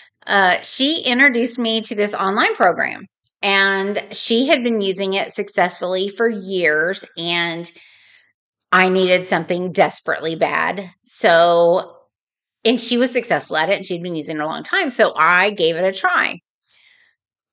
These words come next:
And I took all my spiral notebooks and I put everybody in there, and it was difficult for me to put all my people in there. The system was kinda difficult. It was expensive,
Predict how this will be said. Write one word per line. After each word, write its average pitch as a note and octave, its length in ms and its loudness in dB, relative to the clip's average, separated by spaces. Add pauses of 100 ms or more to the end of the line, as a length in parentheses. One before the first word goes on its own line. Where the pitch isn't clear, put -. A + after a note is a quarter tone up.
(880)
And A#3 580 0 (160)
I G#3+ 320 4 (240)
took D#3+ 280 -2
all D3+ 180 -6
my F#3+ 180 -4
spiral G3 380 0
notebooks F#3+ 600 -2
and F3 80 2
I F3 80 -4
put G3 140 2
everybody F3+ 420 0
in D#3+ 120 -4
there, E3+ 360 0 (100)
and F#3+ 480 -4 (1700)
it C#4 140 6
was A#3+ 240 -4
difficult F#4 840 -2
for F4 140 -2
me D#4+ 340 -2
to D#4 180 -12
put D4+ 380 4
all C4+ 140 2
my C#4+ 160 -2
people C#4+ 300 -6
in C4+ 160 -4
there. C#4 360 0 (720)
The G#3+ 100 4
system C#4+ 540 -2
was C#4+ 160 -2
kinda C4 260 -2
difficult. B3 640 2
It F3+ 120 0
was D#3 140 -2
expensive, B3+ 1080 -2